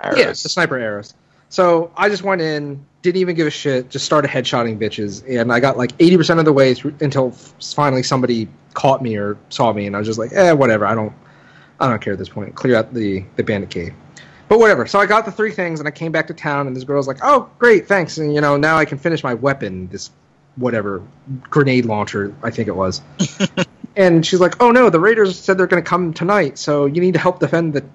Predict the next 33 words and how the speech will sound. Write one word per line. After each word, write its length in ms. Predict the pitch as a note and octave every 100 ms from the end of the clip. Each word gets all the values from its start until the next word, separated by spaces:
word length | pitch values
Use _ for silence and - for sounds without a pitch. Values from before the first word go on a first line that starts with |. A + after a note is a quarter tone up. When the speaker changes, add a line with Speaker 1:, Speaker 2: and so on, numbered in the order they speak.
| -
Speaker 2:
the, 100 | A#2+ - -
the 80 | C3
town, 500 | - G#3 D#3 A2+ A2 - - _ _ C3+
uh, 200 | C3+ C#3+
but 160 | E3
you 80 | F3+
can 140 | G#3
use 140 | A#3 G#3+
my 80 | G3
weapon." 360 | C4+ - A2
I'm 80 | A2+
like, 160 | A#2+ A#2 _ _
"Uh, 340 | A#2+ A#2+ A#2 -
all 140 | G#3
right." 260 | B3 F#3+ - _ _ _ _
This 180 | - D#4+
weapon 200 | E4+ F4
is 80 | C#4+
just 240 | A#3+ -
so 180 | - D#4
fucking 460 | - - C#4+ C#4+ A3+
broken. 520 | - D3+ G3+ D4+ - B2
You 80 | D#3
just 140 | E3
charge 360 | - E3+ F#3 G#3+
and 180 | G3 D3+ -
it 100 | -
just 460 | - - - - - -
<laughs> 160 | -
shoots 180 | - G#3+
out 140 | A3+
these 180 | A#3 G#3
grenades. 540 | F3 E3+ F#3 B2 G2+